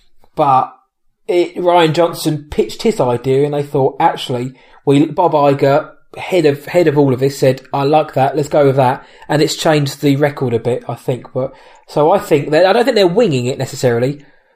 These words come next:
but I think if J J was to have, was to have directed all three films, they would have followed a different path. Similar to if Rian Johnson had, had, had done three films, I think they wouldn't, they would, they would have been di-, t-, three, two different trilogies because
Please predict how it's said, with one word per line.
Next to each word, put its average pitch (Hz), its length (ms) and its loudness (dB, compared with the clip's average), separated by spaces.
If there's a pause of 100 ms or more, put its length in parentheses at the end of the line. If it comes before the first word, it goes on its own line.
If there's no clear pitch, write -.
(120)
but 139 420 0
I - 80 -4
think 185 240 -2
if 151 160 0
J 190 220 0
J 165 180 2
was 156 140 2
to 160 120 0
have, 156 120 -4
was 151 180 0
to - 140 -4
have 143 280 0
directed 151 400 2
all 147 140 4
three 196 280 -2
films, 123 440 -8 (440)
they 139 160 2
would 143 220 4 (180)
have 139 140 -4
followed 139 360 2
a 131 40 -4
different 135 360 -4
path. - 340 -8 (260)
Similar 214 280 0
to 175 160 2
if 165 100 2
Rian 160 240 2
Johnson 180 320 0
had, 127 160 -4 (100)
had, 127 200 -4
had 131 340 -6
done 135 280 -2 (260)
three 139 200 2
films, 127 500 -2 (600)
I - 60 -6
think 156 240 -8
they 147 120 2
wouldn't, 151 380 0
they 147 140 4
would, 156 160 0
they 147 160 4
would 151 80 0
have 143 120 -4
been 143 180 2
di-, 185 120 -2
t-, - 220 -12
three, 180 480 0
two 208 200 0
different 165 300 -2
trilogies 139 480 0
because 135 540 -4